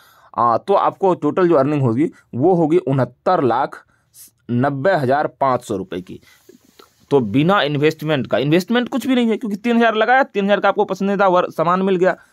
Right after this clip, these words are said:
जो घरेलू यूज के होते हैं। तो ये बहुत ही शानदार, इसीलिए इसका नाम सुपर पूल रखा गया है, जो कि पूरी तरह स्पॉन्सर बेस है, यानी आपके टीम से ही ये पूल भरेगा। और नेक्स्ट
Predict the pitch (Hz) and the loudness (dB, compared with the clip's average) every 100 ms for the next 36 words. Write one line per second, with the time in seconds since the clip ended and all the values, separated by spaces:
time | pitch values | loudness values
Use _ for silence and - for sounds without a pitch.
0 | _ 240 185 202 208 196 165 120 175 349 | _ -2 2 4 4 2 2 2 -2 -2
1 | _ _ - 175 - 92 - - _ _ | _ _ -4 -2 -2 -4 -12 -16 _ _
2 | _ _ _ _ _ _ _ _ _ _ | _ _ _ _ _ _ _ _ _ _
3 | _ _ _ _ _ 151 214 170 170 185 | _ _ _ _ _ -2 0 2 0 0
4 | 180 175 180 160 170 208 175 160 147 143 | 0 0 0 -2 -2 -2 -2 0 -2 -2
5 | 208 - _ - - 208 196 160 139 175 | -4 -8 _ -18 -6 -4 0 0 0 -2
6 | 131 123 170 156 165 175 131 135 135 123 | -2 -4 -2 -2 0 0 0 -2 -4 -2
7 | 135 147 135 - 127 127 - 180 220 180 | 0 0 -2 -2 -4 -2 -2 -2 -2 -2
8 | 170 180 180 180 131 151 - 214 208 _ | -2 0 -2 -2 -2 -4 -2 -4 -4 _
9 | - 226 220 185 147 127 120 120 190 262 | -2 0 0 0 0 2 0 0 2 2
10 | - _ _ - 165 160 95 - - _ | 0 _ _ -16 -12 -10 -8 -8 -12 _
11 | _ _ _ _ _ _ _ _ _ _ | _ _ _ _ _ _ _ _ _ _
12 | _ _ _ _ _ 117 123 165 180 - | _ _ _ _ _ -6 -2 -2 -2 -10